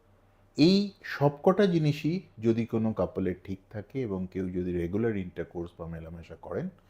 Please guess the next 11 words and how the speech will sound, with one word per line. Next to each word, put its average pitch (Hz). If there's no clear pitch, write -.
এক 127
বছরের 151
মধ্যে 151
শতকরা 113
পঁচাশি 101
ভাগ 101
ক্ষেত্রেই 131
প্রেগন্যান্সি 87
আসা 82
সম্ভব 80
হয়। 78